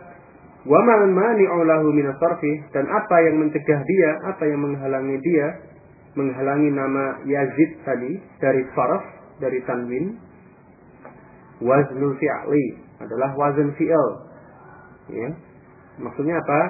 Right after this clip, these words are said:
Nama Yazid tadi dia mengikuti wazn fi'il.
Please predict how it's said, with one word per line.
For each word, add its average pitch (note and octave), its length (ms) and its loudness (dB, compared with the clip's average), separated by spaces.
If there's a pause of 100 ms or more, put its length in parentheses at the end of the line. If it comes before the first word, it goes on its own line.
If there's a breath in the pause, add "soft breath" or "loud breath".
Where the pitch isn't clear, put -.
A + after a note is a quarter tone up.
(240)
Nama C#3 400 -2 (320)
Yazid C3+ 540 -2
tadi B2+ 280 -4 (220)
dia D3+ 240 0
mengikuti D3 720 0
wazn C3 480 -4
fi'il. A2 280 -4